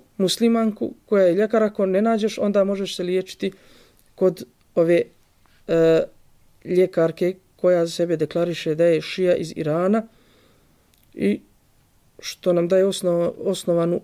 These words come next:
sumnju da je smatramo da je od Rafidija, osim ako nisi sa njom pričala o tim stvarima, pa se ona,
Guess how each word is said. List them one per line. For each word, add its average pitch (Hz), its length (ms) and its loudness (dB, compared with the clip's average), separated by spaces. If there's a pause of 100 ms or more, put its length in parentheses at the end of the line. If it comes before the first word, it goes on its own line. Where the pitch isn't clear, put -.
(120)
sumnju 214 540 0 (160)
da 190 280 0 (140)
je 190 140 -2
smatramo 190 520 -2
da 185 120 0
je 190 120 2
od 185 220 -4 (520)
Rafidija, 175 500 0
osim 196 280 -2
ako 202 200 -2
nisi 208 320 -2
sa 185 120 -4
njom 190 200 -2
pričala 226 540 0 (1080)
o 175 80 -4
tim 196 240 0
stvarima, 202 500 0
pa 208 300 2
se 190 160 -4
ona, 202 240 2